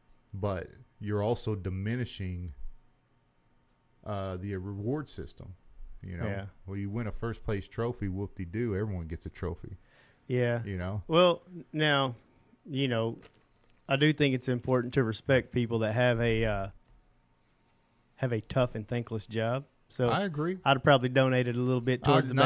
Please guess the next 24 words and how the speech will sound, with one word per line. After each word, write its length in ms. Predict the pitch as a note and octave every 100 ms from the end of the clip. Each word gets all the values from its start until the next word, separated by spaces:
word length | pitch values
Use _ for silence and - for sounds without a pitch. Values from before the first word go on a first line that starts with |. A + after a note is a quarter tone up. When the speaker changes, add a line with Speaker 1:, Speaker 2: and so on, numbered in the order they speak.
| C#3
Speaker 2:
bathroom 140 | C#3 D#3
Speaker 1:
not 100 | C#3
saying 340 | - D3 B2+
there's 180 | A2+ F#2
anything 300 | A2+ A2+ A2+
Speaker 2:
fund, 220 | C#3+ C#3 A2+
Speaker 1:
wrong 80 | G#2
with 120 | G2
that 160 | F#2+ G2
lady 260 | D3 C3
Speaker 2:
but, 60 | F#2
Speaker 1:
doing 260 | G#2+ G#2 F2+
it. 40 |
I'm 60 | B2
Speaker 2:
yeah. 80 | C#3+
Speaker 1:
just 140 | -
saying 240 | B2+ A#2 G#2
the 60 |
mentality 640 | G2 F#2+ - B2+ D3+ D3 A#2+
of 80 | G2+
the 80 |
people 380 | F2+ A2 - G#2
were, 340 | F#2+ G2 G2 F#2
Speaker 2:
Yeah. 280 | C#3 C3